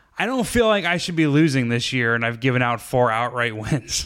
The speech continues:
Like, that doesn't, it doesn't make sense in my brain. I, it's, again, this is my second year betting golf. I'm clearly doing something wrong. I don't really, can't quite put my finger on it. Be that as it may,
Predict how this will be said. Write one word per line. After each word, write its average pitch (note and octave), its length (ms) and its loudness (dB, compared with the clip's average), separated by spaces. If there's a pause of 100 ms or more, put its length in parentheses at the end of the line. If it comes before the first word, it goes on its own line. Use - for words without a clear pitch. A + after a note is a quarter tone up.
Like, B2+ 140 -4
that E3+ 180 -2
doesn't, G3+ 380 0 (260)
it D3 140 -6
doesn't G#3 340 0
make F#3 280 0
sense E3+ 460 -2
in E3 200 -4
my C#3+ 160 0
brain. C3 480 -2
I, A#2+ 160 -4 (160)
it's, - 440 -10 (500)
again, E3+ 200 -2
this F3 120 -2
is - 80 -4
my F#3 80 0
second F3+ 340 -2
year E3 180 0
betting D#3+ 280 -2
golf. D#3+ 400 0 (260)
I'm D#3 200 -2
clearly G#3 440 -2
doing D#3+ 480 0
something C3+ 640 -6
wrong. A#2 480 -2
I C3+ 140 -4
don't C3+ 240 -6
really, D#3+ 380 -4 (300)
can't G3 220 -6
quite F3+ 300 -4
put F3+ 140 -10
my D#3+ 100 -6
finger D#3 320 -6
on B2+ 220 -4
it. G#2 120 -10 (920)
Be F#3+ 140 -4
that F3+ 180 4
as D3+ 160 2
it D#3 80 -6
may, F3+ 380 0